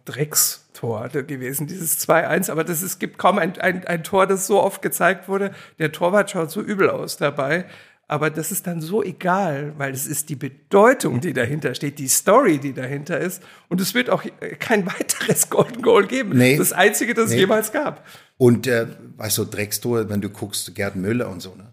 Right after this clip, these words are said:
Speaker 2: Der hat
Speaker 1: Ja,
Speaker 2: ja sehr
Speaker 1: klar.
Speaker 2: viele Abstaubtore gemacht.
Speaker 1: <laughs> Stimmt.
Speaker 2: Äh, äh, hat ja keine verzweifelt, weil das war immer der entscheidende Tore, ne?
Speaker 1: So ist es.
Speaker 2: Aber, äh, wenn du zurück zu die, äh, zu die Skisport, ich meine, ich habe das auch sehr geliebt und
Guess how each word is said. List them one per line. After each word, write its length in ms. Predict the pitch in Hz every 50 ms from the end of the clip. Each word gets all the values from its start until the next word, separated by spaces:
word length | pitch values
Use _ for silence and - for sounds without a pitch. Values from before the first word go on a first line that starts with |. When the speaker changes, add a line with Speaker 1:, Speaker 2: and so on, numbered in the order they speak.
| _ _
Speaker 2:
Der 100 | - 95
hat 80 | 104 -
Speaker 1:
Ja, 80 | 185 202
Speaker 2:
ja 60 | 185
sehr 180 | - - 120
Speaker 1:
klar. 120 | 127 - -
Speaker 2:
viele 300 | 123 104 98 104 - -
Abstaubtore 880 | 110 - - - - - 95 92 90 - _ _ - 95 92 90 82
gemacht. 480 | 98 90 87 98 98 - - - - -
Speaker 1:
<laughs> 60 | _
Stimmt. 180 | - - - - _ _ _ _ -
Speaker 2:
Äh, 100 | 123 110
äh, 600 | 104 101 - - - - 117 113 - - - -
hat 220 | - 123 - -
ja 60 | 123 107
keine 360 | - - 127 131 143 143 139
verzweifelt, 600 | - 127 107 - 120 120 131 131 180 147 - 113
weil 120 | 120 120 117
das 200 | 117 107 - 117
war 100 | 117 123
immer 240 | 123 123 131 127
der 120 | 113 117 117
entscheidende 520 | 110 - - 117 123 123 117 113 113 110
Tore, 320 | - - 143 135 110 107 104
ne? 120 | 110 127
Speaker 1:
So 80 | - 220
ist 160 | 220 233 226
es. 160 | - - - - - - _
Speaker 2:
Aber, 600 | - 117 117 117 120 120 117 127 127 - - - -
äh, 120 | 120 113 104
wenn 160 | 113 120 120
du 80 | 123 120
zurück 420 | - - 127 113 113 131 131 -
zu 140 | - - 123
die, 460 | 104 113 113 110 110 - 107 110 - -
äh, 200 | - - - -
zu 160 | - - 104
die 100 | 101 101
Skisport, 540 | 98 - 135 151 156 - - 117 107 98 -
ich 60 | 107
meine, 320 | 107 113 110 117 110 - - - - _ _ _
ich 200 | _ - - 123
habe 160 | 120 117 123
das 220 | 104 110 - - -
auch 300 | - 120 139 135 - - - _ _ _ _ _ _ _
sehr 340 | _ - - 101 123 139 139
geliebt 680 | 117 120 110 101 110 117 147 170 - - - - - _ _ _
und 340 | - 110 117 - - - -